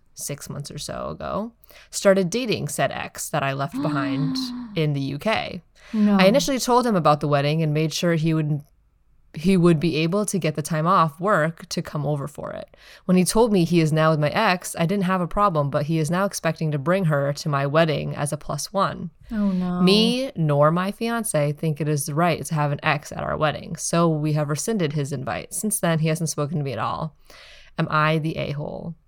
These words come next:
Speaker 1: And then he made a clarification edit, so I'm not sure when, but a little while later. Clarification.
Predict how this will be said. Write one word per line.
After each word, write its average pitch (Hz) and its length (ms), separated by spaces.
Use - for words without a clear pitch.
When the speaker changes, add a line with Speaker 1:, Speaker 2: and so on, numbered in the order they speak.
Speaker 1:
And 160 100
then 151 120
he 156 80
made 151 120
a 147 60
clarification 151 680
edit, 135 360
so 135 500
I'm 143 160
not 143 140
sure 143 260
when, 143 380
but 135 260
a 160 80
little 147 220
while 135 260
later. 139 460
Clarification. 175 880